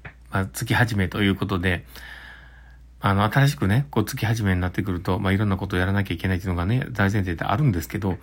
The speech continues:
ただまあ、僕はですね、実は明日が面談っていう、<laughs> あのね、半年面談っていうのがね、控えてまして。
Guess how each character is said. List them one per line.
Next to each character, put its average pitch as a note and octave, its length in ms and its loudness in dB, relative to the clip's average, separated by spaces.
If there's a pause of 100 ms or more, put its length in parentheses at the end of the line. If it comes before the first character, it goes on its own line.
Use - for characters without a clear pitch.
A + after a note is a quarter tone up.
(600)
た - 80 -18
だ B2 100 2
ま B2 360 6
あ、 - 40 -20 (680)
僕 B2+ 320 2
は B2 100 6
で F#2 100 2
す - 120 -6
ね、 F2+ 140 2
実 G#2 200 2
は F#2+ 60 8
明 G#2+ 60 4
日 - 240 4
が A#2 120 6
面 A2+ 240 6
談 A2 220 4
っ - 20 -4
て - 140 -6
い F2+ 80 2
う、 G2 100 4
<laughs> - 0 -
あ C3+ 720 6 (760)
の G2+ 100 4
ね、 G2 80 2
半 D#3+ 180 4
年 - 200 -4
面 A#2+ 160 6
談 F2 160 4
っ - 20 -4
て F2+ 80 -2
い F#2 60 2
う - 20 0
の F2+ 60 2
が F2 80 2
ね、 E2+ 40 2
控 G2 200 4
え F#2 40 4
て F#2 80 -2
ま E2+ 80 0
し - 100 -8
て。 - 140 -14